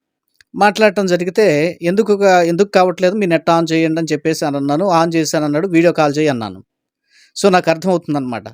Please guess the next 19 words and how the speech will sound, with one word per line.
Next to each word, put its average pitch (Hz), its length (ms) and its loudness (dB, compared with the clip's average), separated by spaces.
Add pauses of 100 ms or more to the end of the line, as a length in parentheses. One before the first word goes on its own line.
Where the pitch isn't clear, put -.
(400)
తర్వాత 175 340 2
అదేదో 160 340 0
నూట 156 220 0
యాభై 151 200 0
రూపాయలు 160 380 0
పుస్తకం 156 400 -8
ఖరీదు 156 320 -2
ఉంటుందంటండి, 151 760 -2 (420)
యాభై 147 280 0
రూపాయలకైతే 165 520 -2
అమ్ముకోవచ్చు 143 420 -4
అంటే, 147 160 -6
డబ్బులంతా 156 420 0
వాళ్ళు 147 160 0
కట్టారంటే 165 500 -2
రకరకాలుగా 196 540 0
ఏదో 190 180 2
మాట్లాడుకుంటూ 170 880 -4
వచ్చాడు. 143 420 -2